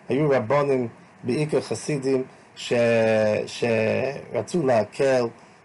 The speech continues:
והוא לחם כנגדם. ואני מדבר גם על אנשים שאתם מכירים, ויש להם שם וספורים וכולי וכולי, הוא ממש כעס עליהם. הוא כעס ואפילו זלזל,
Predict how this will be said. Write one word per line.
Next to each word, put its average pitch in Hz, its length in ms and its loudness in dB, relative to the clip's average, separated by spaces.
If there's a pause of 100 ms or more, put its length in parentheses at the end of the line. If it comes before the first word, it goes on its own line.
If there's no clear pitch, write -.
(100)
והוא 143 640 -2
לחם 127 420 0
כנגדם. 127 680 0
ואני 120 160 0
מדבר 127 500 0
גם 143 240 0
על 135 140 0
אנשים 123 500 -4
שאתם 127 540 -2 (220)
מכירים, 127 560 -2 (440)
ויש 135 300 0
להם 123 140 0
שם 139 400 0
וספורים 135 640 0
וכולי 131 280 0
וכולי, 139 400 -2
הוא 135 180 -2
ממש 143 580 -2
כעס - 500 -2
עליהם. 117 320 -2 (420)
הוא - 160 -4
כעס 170 560 0 (300)
ואפילו 160 420 2
זלזל, 131 560 2